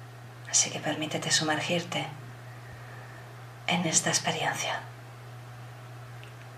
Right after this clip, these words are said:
Y vamos a continuar con la meditación, así que vamos a profundizar un poquito más en la respiración. Te recomiendo que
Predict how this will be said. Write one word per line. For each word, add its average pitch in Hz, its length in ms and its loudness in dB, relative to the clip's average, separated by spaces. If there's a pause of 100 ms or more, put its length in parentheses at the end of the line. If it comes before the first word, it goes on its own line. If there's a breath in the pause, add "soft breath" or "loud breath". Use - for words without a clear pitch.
(2000 loud breath)
Y 180 80 6
vamos 180 240 8
a 175 60 4
continuar 175 420 8
con 170 140 6
la 170 80 8
meditación, 170 680 4
así 185 220 2
que 175 160 2
vamos 175 300 6
a 175 80 -2
profundizar - 520 0
un 196 100 0
poquito 208 340 0
más 190 200 4
en 185 100 0
la 175 80 2
respiración. 180 760 4 (2000)
Te - 80 2
recomiendo 170 640 8
que 170 420 6